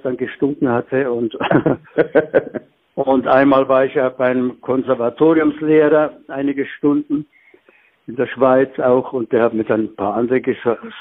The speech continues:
Sachen beigebracht und auch Noten. Und das, bis er gesagt hat, „Na ja, Sie können jetzt,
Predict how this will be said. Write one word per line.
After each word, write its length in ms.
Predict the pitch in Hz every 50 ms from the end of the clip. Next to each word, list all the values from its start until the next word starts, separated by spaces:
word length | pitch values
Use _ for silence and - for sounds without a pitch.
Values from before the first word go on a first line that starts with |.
| - -
Sachen 280 | - 113 110 120 123 113
beigebracht 600 | - 113 120 117 113 123 - - 120 117 110 - _
und 160 | 110 107 107
auch 140 | 110 101 90
Noten. 540 | 95 104 110 110 120 123 123 120 - - 117
Und 280 | - 110 107 104 - -
das, 140 | 104 104 - - - - - _ - - - - - - - - - - - - - - _ _ _
bis 160 | - 110 -
er 80 | - 113
gesagt 380 | 101 104 - 110 107 107 - -
hat, 100 | 110 104
„Na 180 | 110 120 127
ja, 160 | 127 120 123 120 -
Sie 100 | 123 113
können 260 | - 127 120 123 117
jetzt, 180 | 117 113 113